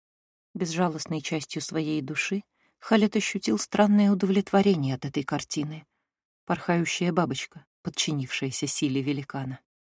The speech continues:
Если бы Шахразада была здесь, она наверняка бы отпустила очередную колкость, одновременно и улучшив, и ухудшив ситуацию,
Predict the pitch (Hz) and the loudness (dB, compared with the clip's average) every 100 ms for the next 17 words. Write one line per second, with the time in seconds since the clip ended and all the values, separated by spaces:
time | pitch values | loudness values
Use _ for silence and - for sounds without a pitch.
0 | _ _ _ _ _ _ - 214 156 143 | _ _ _ _ _ _ 0 2 2 0
1 | 143 143 135 143 131 - 107 120 - 196 | -2 -4 -2 0 -2 -2 -4 -4 -4 -6
2 | - - _ 156 165 175 180 196 208 269 | -6 -16 _ 4 6 6 6 4 4 4
3 | 220 175 - 160 - 170 160 143 - 147 | 4 4 2 -2 2 4 4 2 -2 -4
4 | 139 160 147 135 123 - - _ _ _ | 0 -2 2 0 0 -6 -16 _ _ _
5 | _ 143 160 160 160 165 160 156 - 165 | _ -2 0 2 2 2 0 -4 -4 0
6 | 156 160 208 - 143 - 175 185 - 147 | 2 2 0 -2 -6 4 6 6 2 -2
7 | - - - 135 139 127 - | -4 -6 -8 -6 -6 -6 -10